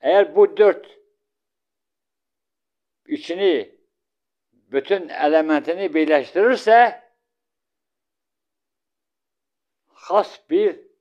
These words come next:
insan olur. Allah'ın emrine sadık bir kul olur. Nedir? Kalp, ruhaniyet ve tefekkür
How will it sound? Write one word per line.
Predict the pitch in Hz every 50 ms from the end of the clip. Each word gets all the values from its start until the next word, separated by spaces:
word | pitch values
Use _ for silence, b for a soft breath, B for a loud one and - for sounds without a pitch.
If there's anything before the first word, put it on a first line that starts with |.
| _ _
insan | 135 123 113 104 - 156 165 160
olur. | 139 120 104 95 90 82 - _ _ _ _ _ _ _ _ _ _ _ _ _ _ _ _ _ _ _ _ _ _ -
Allah'ın | 123 131 131 127 131 139 131 143 175 175
emrine | - - 143 139 143 147 165 165
sadık | - - - 127 135 127 160 135 127
bir | 143 131
kul | - - 143 139
olur. | 131 120 110 107 101 92 90 113
Nedir? | 160 220 233 226 233 240 240 - - _ _ _ _ _ _ _ _ _ _ _ _ _ _ _ _ _ _ _
Kalp, | _ - 120 120 110 - _ _ _ _ _ _ _ _ _ _ _ _ _ _ _ _ _ _ _ _ _
ruhaniyet | 107 104 113 110 101 - 107 110 110 107 117 143 156 156 156 _ _ _ _ _ _ _ _ _
ve | 101 113 123 123 - -
tefekkür | - 113 110 - 123 117 110 - - 160 185 196 185 - -